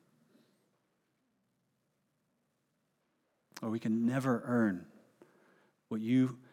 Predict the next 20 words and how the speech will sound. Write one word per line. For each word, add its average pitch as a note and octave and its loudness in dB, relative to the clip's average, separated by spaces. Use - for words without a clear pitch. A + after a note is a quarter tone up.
have G#2 -8
given B2 2
us A2 -4
in C#3 -2
your C3+ 2
Son, C3 -4
Jesus. A#2+ -10
Lord, A2 -2
you A2+ 2
have A2 -4
given A#2 2
us - -4
an A2 -6
opportunity A2+ -4
for G2 -6
life G2 -6
with G2+ -10
you F#2+ -8
forever. - -12
Lord, G#2+ -2